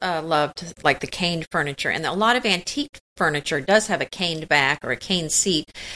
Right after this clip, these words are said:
And if you are looking at vintage pieces that have a caned seat, watch out, because a lot of them are not going to hold up over much use.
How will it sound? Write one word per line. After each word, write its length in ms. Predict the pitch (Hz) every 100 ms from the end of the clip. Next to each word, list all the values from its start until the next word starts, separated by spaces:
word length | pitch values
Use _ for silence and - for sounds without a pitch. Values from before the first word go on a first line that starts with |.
| - -
And 200 | 185 190
if 120 | 190
you 140 | 202
are 160 | 208 254
looking 400 | 247 240 233 202
at 300 | 190 165 160
vintage 720 | 185 214 - 196 156 - - -
pieces 440 | - 180 - 175 -
that 140 | 147
have 180 | 156 147
a 40 |
caned 360 | 139 180 160 156
seat, 240 | - 143
watch 340 | - 170 214 -
out, 280 | 196 165 - _
because 240 | - 175 180
a 80 | 165
lot 240 | 165 175
of 80 | 196
them 340 | 208 214 220 - _ _ _ _ -
are 100 | 151
not 340 | 147 151 170
going 320 | - 175 175 175
to 300 | - 175 175
hold 320 | 185 175 170
up 220 | 98 - - - _
over 240 | 147 143 135
much 320 | 139 131 -
use. 180 | 147